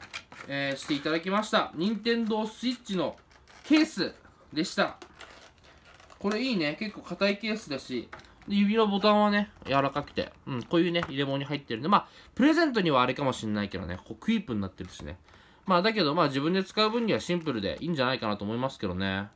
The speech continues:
こういうのも、まあ、買う選択肢の一つに入れてみてはいかがでしょうか。はい。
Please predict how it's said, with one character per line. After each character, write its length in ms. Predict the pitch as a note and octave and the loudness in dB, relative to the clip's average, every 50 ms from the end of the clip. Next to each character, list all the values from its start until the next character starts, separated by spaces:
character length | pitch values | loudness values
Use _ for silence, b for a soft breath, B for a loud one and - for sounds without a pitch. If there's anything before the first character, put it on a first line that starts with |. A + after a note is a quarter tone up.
| - - | -8 -2
こ 100 | - A#3 | 0 2
う 20 | |
い 20 | |
う 40 | A3 | 4
の 40 | E3 | 4
も、 80 | A#2 A#2 | 4 6
ま 240 | D#3 D3+ A2 - | 6 4 4 4
あ、 40 | B B B B B B B B B | B B B B B B B B B
買 180 | - - F#3+ G#3 | 4 6 8 8
う 100 | A3+ G#3+ | 6 4
選 300 | G#3 - A3+ A3 A#3+ A#3+ | 4 4 4 4 4 6
択 180 | D4 D4 D4 | 4 4 4
肢 100 | - - | 2 2
の 120 | A3+ F3 D3 | 2 2 2
一 180 | - - G#3 | 2 0 0
つ 160 | G#3 - G3 E3 | 0 0 0 0
に 140 | C3 A2 | 0 -2
入 160 | - - G#2+ A#2 | -4 -4 -2 -2
れ 100 | B2+ B2 | -2 0
て 140 | B2+ C#3+ | 0 0
み 120 | C#3+ D3+ D#3 | 0 0 0
て 200 | - D#3 A#2 G#2+ | 2 2 2 4
は 180 | A#2 B2 A2 | 4 2 0
い 60 | - G#2+ | 0 -4
か 100 | C#3 D3+ | -4 0
が 140 | F#3 E3+ | 0 2
で 240 | C3+ A#2 G2 - - - | 2 2 0 -2 -4 -6
し 80 | - - | -2 -2
ょ 60 | G3 G3 | 0 2
う 20 | |
か。 200 | - D3 - - _ - - - - - - | 2 2 0 -2 _ -20 -20 -20 -10 -6 -6
は 180 | - - E3+ F#3 | -2 2 2 2
い。 160 | F#3+ - | 2 0